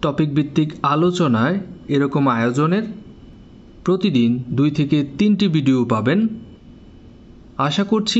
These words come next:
এই ভিডিওগুলি আপনারা যদি মনোযোগ দিয়ে শেষ করতে পারেন, যে কোনো পরীক্ষার জন্য আপনি confidently সবগুলো প্রশ্নই উত্তর করতে পারবেন।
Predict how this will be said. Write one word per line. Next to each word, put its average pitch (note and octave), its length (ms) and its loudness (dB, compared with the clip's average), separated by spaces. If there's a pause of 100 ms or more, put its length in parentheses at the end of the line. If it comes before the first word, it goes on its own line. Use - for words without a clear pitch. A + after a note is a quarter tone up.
এই D3+ 140 2
ভিডিওগুলি C3+ 560 4
আপনারা B2+ 380 0
যদি C3+ 300 2
মনোযোগ A#2 520 2
দিয়ে B2+ 400 2
শেষ F3+ 260 -2
করতে F3+ 300 0
পারেন, C3 320 0 (500)
যে D3+ 160 2
কোনো G#3+ 260 2
পরীক্ষার F#3 540 0
জন্য A2+ 300 2
আপনি C3 340 0 (1160)
confidently F3+ 840 0
সবগুলো D#3 520 0
প্রশ্নই C3+ 720 0
উত্তর D#3 300 0
করতে B2 260 0
পারবেন। G2 380 -4